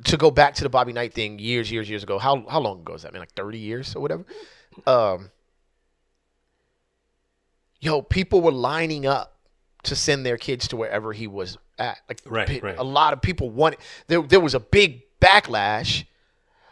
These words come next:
Speaker 1: but there were also a lot of people who were like, "Yo,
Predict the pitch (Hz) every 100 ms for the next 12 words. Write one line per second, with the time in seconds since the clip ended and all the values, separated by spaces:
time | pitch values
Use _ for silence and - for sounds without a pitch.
0 | _ _ 170 160 147 143 175 214 - -
1 | 107 117 143 180 - 127 208 143 135 120
2 | 107 95 120 139 117 92